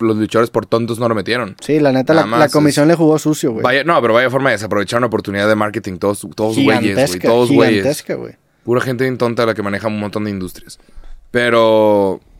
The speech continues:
Speaker 1: y eso a mí me pareció chistoso y obviamente, obviamente era actuado. Entonces, quién sabe si eso también es actuado como para llamar la atención a su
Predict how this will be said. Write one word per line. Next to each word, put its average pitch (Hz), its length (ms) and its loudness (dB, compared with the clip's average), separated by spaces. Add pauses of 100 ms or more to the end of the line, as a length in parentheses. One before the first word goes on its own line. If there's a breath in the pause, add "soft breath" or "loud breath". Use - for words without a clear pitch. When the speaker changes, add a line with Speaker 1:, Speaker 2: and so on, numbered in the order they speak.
(280)
Speaker 1:
y 139 180 -8
eso 143 260 0
a - 20 4
mí 147 60 2
me 147 120 0
pareció 120 260 -2
chistoso 127 480 -2
y 104 100 0
obviamente, 98 500 -4
obviamente 98 400 -6
era 92 100 -4
actuado. 131 500 -2
Entonces, - 200 -20
quién 117 160 -4
sabe 107 160 -2
si 101 80 -8
eso 98 100 -8
también 98 180 -6
es 90 80 -12
actuado 98 360 -4
como 95 180 -10
para 92 140 -8
llamar 95 200 -8
la - 20 -6
atención 98 340 -12
a 98 40 -10
su 98 240 -12